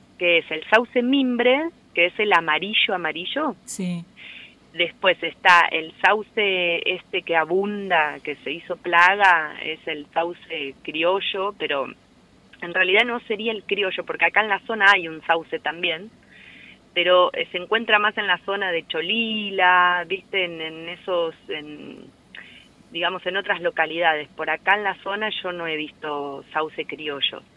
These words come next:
Speaker 1: Después está el sauce llorón y el sauce eléctrico. Estos, eh, más bien se usan para hacer cosas más ornamentales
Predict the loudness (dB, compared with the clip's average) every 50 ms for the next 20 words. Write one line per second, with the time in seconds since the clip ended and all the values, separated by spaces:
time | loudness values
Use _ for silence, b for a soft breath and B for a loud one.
0 | b b b b b b b b b _ _ _ _ _ _ -8 -4 -4 -4 -4
1 | -4 -6 -4 -4 -4 -4 0 4 6 6 6 6 4 0 -4 -4 -4 -2 0 0
2 | 0 0 -2 -2 0 0 0 2 4 4 4 4 2 -2 -4 -4 -6 -8 -8 -6
3 | -2 2 2 2 2 _ _ -10 -10 -10 -8 -6 -8 -8 -8 _ _ _ _ _
4 | _ _ _ _ _ _ _ _ _ _ _ _ 0 2 2 2 2 2 0 0
5 | 0 -2 -8 _ _ -20 -20 -10 _ -4 -2 -2 0 0 -2 0 0 2 0 2
6 | 2 2 2 2 0 0 -2 -2 -2 0 2 2 2 4 4 4 4 4 4 0
7 | 0 0 0 0 0 0 -4 -4 -2 -2 -2 -2 0 0 -2 0 2 0 0 0
8 | 0 -4 -4 -4 -4 -6 -4 2 6 8 8 8 8 6 6 4 0 0 -2 -2
9 | 0 0 -2 -4 -6